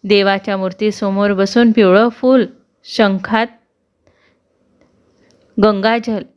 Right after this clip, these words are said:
आणि तुळशीचं पान ही अर्पण करा. फायदा,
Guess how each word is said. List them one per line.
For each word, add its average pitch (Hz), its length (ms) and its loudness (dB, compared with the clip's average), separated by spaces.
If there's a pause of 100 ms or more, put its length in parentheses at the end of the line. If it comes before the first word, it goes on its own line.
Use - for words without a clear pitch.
(160)
आणि 214 200 0
तुळशीचं 208 600 -2 (160)
पान 170 240 -2 (420)
ही 285 280 4 (300)
अर्पण 214 480 0
करा. 208 280 -4 (680)
फायदा, 175 420 -4